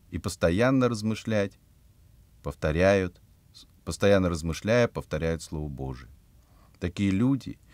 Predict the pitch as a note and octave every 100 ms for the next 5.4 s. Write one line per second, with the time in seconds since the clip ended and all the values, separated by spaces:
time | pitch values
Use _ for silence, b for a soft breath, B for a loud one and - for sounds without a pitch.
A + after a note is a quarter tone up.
0 | b b - D3 D#3+ D3+ C3 C#3+ C#3+ C#3
1 | - B2+ B2 D#3 D#3+ C3+ F2 E2+ A2 -
2 | D#3 C3 G2 E2 - G#2+ E3 D3 - G2
3 | G#2 G2+ E3 C3+ - F2+ F2+ F2+ C3 D3+
4 | D#3 C3 - G#2+ - b b b G2 G#2+
5 | A2+ B2 D#3 D#3+